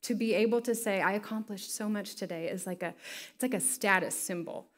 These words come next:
We elevate how many things we can fit into our day, and our world is constantly trying to figure out how to increase our capabilities. When busyness and accolades are idolized,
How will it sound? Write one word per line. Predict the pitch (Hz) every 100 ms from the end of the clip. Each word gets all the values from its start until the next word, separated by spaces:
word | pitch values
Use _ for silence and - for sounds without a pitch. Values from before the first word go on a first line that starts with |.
| - - - -
We | 233 226 -
elevate | 240 254 240 208
how | 190 233
many | 247 240
things | 202 - 226 226 214
we | 208
can | 208 175
fit | 196
into | 185 180 - 185
our | 180 170
day, | 165 190 180 180 185
and | 185
our | 190
world | 190 233 233 208 196
is | 202 -
constantly | - 294 285 285 -
trying | - 277 294 208
to | 254
figure | 190 - 262 214 -
out | 240 226 -
how | - 254
to | 254
increase | - 196 - 247 - -
our | -
capabilities. | - 202 180 208 190 - - - - _ _ _ _ _ _ _ _ _ _ _ _ _ _ _ _
When | 202 196
busyness | 190 233 220 202 202 175 -
and | 190 -
accolades | 208 220 208 185 175 165 165
are | 180 -
idolized, | 185 196 175 143 127 208 208 -